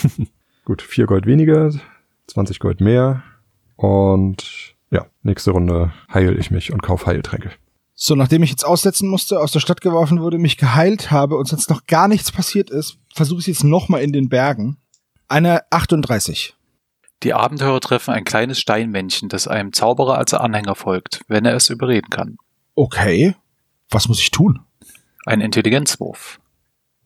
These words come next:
Speaker 2: Ah, das ist super. Das ist das Einzige, was der Typ wirklich kann. Drei, Intelligenz vier. Ja, dann habe ich jetzt ein Steinmännchen, was auch immer das macht.
Speaker 3: Das Steinmännchen gibt dir plus eins auf Stärke.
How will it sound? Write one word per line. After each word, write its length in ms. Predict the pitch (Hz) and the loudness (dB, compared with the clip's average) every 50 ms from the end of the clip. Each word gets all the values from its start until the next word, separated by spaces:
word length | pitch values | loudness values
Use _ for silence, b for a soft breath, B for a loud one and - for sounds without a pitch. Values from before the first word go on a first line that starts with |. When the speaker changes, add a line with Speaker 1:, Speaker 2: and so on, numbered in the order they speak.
| _ _ _ _ _ | _ _ _ _ _
Speaker 2:
Ah, 80 | 123 131 | -6 -2
das 180 | 131 156 160 | 0 0 2
ist 140 | 202 196 - | 2 2 2
super. 280 | - 330 - - 143 113 | 0 0 2 2 0 2
Das 200 | 110 131 127 - | 0 -2 -4 -4
ist 160 | 147 131 - | -6 -4 -4
das 120 | 147 139 143 | -4 -2 -2
Einzige, 260 | 147 165 139 151 139 | -2 -2 -2 -2 -2
was 80 | 131 131 | -2 0
der 100 | 147 131 | 0 2
Typ 140 | 143 139 | 2 2
wirklich 220 | 139 131 123 131 - | 0 0 0 2 2
kann. 340 | 165 196 220 - - 107 - _ _ _ _ | 2 2 2 0 -6 -12 -14 _ _ _ _
Drei, 460 | - 107 95 104 110 160 202 269 269 - _ _ - | -10 -8 -6 -4 -2 0 0 -2 -2 -6 _ _ -2
Intelligenz 500 | 139 131 131 123 120 135 151 185 - - | -2 0 0 0 0 0 0 -2 -2 -4
vier. 340 | - - 135 113 87 69 - _ _ _ _ _ _ _ _ _ _ _ _ _ _ _ _ _ _ _ _ _ _ _ _ _ _ _ - | -4 -4 -4 -4 -4 -6 -10 _ _ _ _ _ _ _ _ _ _ _ _ _ _ _ _ _ _ _ _ _ _ _ _ _ _ _ 0
Ja, 200 | 123 120 - - _ _ _ _ _ - | 0 0 0 -2 _ _ _ _ _ 0
dann 280 | - 110 127 160 185 - | 2 2 2 2 0 0
habe 160 | 143 165 160 165 | 0 2 2 2
ich 120 | - - | 2 2
jetzt 180 | 180 - - - | 2 0 0 0
ein 100 | 147 139 | 0 2
Steinmännchen, 800 | - - 127 110 113 139 156 180 208 220 202 - 247 240 220 190 | 2 2 0 0 0 0 2 2 2 0 0 -2 -4 -4 -4 -6
was 140 | 180 - | -6 -6
auch 80 | 196 185 | -8 -8
immer 140 | 180 185 190 | -6 -6 -6
das 140 | 185 - - | -6 -6 -6
macht. 300 | 123 98 - - - _ _ - | -8 -8 -10 -14 -20 _ _ -6
Speaker 3:
Das 200 | - 113 104 - | -2 0 0 0
Steinmännchen 580 | - - 120 131 139 123 107 107 113 - 139 127 | 0 0 0 0 0 0 0 0 0 -2 -2 -2
gibt 240 | - - - - - | -2 -2 -2 0 2
dir 220 | 117 110 110 - _ _ _ - | 2 4 2 0 _ _ _ -4
plus 280 | - 117 120 - - | -2 0 0 0 0
eins 280 | - 117 110 107 110 - | 0 0 0 0 -2 -4
auf 120 | 110 - | -6 -6
Stärke. 480 | - - 101 95 95 - - 147 160 | -4 -2 0 0 0 2 0 -2 -2